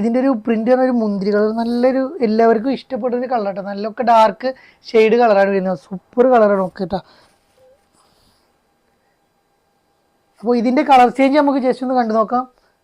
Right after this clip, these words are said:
ഇത് പെട്ടെന്ന് സോൾഡ് ആവും. സാധനം, ആ, ക്വാണ്ടിറ്റി വളരെ കുറവാണ്. അതുകൊണ്ട് വേഗം വേണ്ടവർ വേഗം ഓർഡർ തന്നോളി. നല്ലൊരു ഷിമ്മി ടൈപ്പിലാണ് വരുന്നത്. അതിൻ്റെ വലിയ കണ്ടില്ലേ നിങ്ങൾ, നല്ലൊരു ഷിമ്മി ടൈപ്പിലാണ് വരുന്നത്. അതും അതേ ബഡ്ജറ്റ് ഫ്രണ്ട്ലി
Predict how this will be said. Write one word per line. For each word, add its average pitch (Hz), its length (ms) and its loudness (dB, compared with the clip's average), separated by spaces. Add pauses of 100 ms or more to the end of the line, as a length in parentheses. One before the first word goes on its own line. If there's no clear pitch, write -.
(420)
ഇത് 277 100 0 (120)
പെട്ടെന്ന് 277 420 0 (100)
സോൾഡ് 247 320 4
ആവും. 254 160 6
സാധനം, 226 280 2 (180)
ആ, 202 40 -10 (320)
ക്വാണ്ടിറ്റി 214 480 -2
വളരെ 220 320 0
കുറവാണ്. 240 380 2 (100)
അതുകൊണ്ട് 208 300 0 (520)
വേഗം 220 360 4 (100)
വേണ്ടവർ 220 320 4 (120)
വേഗം 233 240 2 (100)
ഓർഡർ 233 220 4
തന്നോളി. 240 300 2 (520)
നല്ലൊരു 220 420 0
ഷിമ്മി 226 380 -4
ടൈപ്പിലാണ് 220 420 -2
വരുന്നത്. 190 280 -4
അതിൻ്റെ 196 180 -8 (140)
വലിയ 202 280 -6
കണ്ടില്ലേ 196 240 -8
നിങ്ങൾ, 196 140 -10 (640)
നല്ലൊരു 202 320 -4 (160)
ഷിമ്മി 202 400 -2
ടൈപ്പിലാണ് 208 460 2
വരുന്നത്. 196 320 -2 (640)
അതും 240 240 -4
അതേ 247 120 2 (120)
ബഡ്ജറ്റ് 208 460 -2
ഫ്രണ്ട്ലി 233 380 0